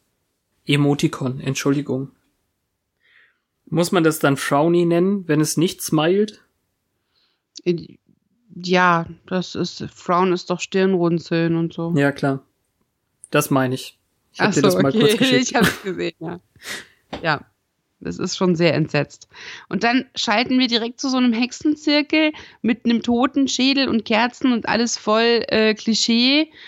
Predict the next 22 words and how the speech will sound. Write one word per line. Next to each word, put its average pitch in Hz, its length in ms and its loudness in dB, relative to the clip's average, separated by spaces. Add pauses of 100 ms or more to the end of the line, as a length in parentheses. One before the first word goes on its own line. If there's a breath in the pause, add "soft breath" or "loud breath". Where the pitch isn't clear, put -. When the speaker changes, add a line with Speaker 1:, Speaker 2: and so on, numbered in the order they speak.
(200 loud breath)
Speaker 2:
da 202 80 2
ist 214 120 0
so 214 120 2
ein 196 220 0
Gothic-Emo-Junge 262 1500 0
mit 240 200 0
schwarzem 202 420 -2
Nagellack, 254 500 0
den 233 160 2
wir 208 80 2
nicht 190 220 -2
kennen. 208 280 0 (880 soft breath)
Und 180 260 6
Speaker 1:
Mhm. - 20 -2 (280)
Speaker 2:
aufgehoben 254 640 0
wird 247 140 -2
der 214 100 2
Schädel 226 320 0
dann 214 180 2
aber 208 180 2
von 190 200 -2
Amy. 262 540 0